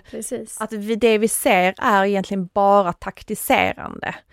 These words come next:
Speaker 2: Eh, det handlar inte om sakfrågan bara i sig, utan det handlar också om taktik kring hur man ska positionera sig gentemot varandra. Och det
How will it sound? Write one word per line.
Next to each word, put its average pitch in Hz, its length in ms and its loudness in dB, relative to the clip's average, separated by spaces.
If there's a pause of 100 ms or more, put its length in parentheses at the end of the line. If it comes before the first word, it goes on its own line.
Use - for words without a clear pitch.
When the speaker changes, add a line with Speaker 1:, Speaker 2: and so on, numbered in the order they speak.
(240)
Speaker 2:
Eh, 190 280 -4
det 208 100 2
handlar 220 600 4
inte 233 280 0
om 190 220 0
sakfrågan 180 680 0
bara 180 380 2
i 165 60 -4
sig, 214 200 -2
utan 180 160 -4
det 185 60 -4
handlar 185 220 0
också 196 160 -4
om 180 100 -6
taktik - 920 -8
kring 180 460 -6
hur 180 100 -2
man 175 160 -4
ska - 160 -12
positionera 185 520 -6
sig 175 160 -8
gentemot 170 500 -6
varandra. 185 640 -6 (840)
Och 208 160 -10
det 208 480 0